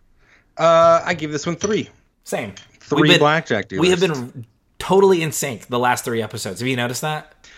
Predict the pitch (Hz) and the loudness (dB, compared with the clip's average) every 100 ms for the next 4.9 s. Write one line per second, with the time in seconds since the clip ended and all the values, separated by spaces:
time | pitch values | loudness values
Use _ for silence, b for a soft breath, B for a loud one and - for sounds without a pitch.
0 | B 190 180 175 170 185 151 147 127 135 | B 6 6 2 2 2 2 0 4 4
1 | 131 131 113 - 135 113 104 101 113 107 | 4 0 -6 -4 -2 0 -4 -6 -4 -4
2 | 104 104 110 107 95 87 90 - _ _ | -6 -2 0 0 -4 -6 -8 -12 _ _
3 | _ b b b b _ - 117 101 95 | _ b b b b _ -4 2 4 4
4 | 87 104 95 - 85 - 85 87 | -2 -6 -4 -4 -6 -6 -12 -14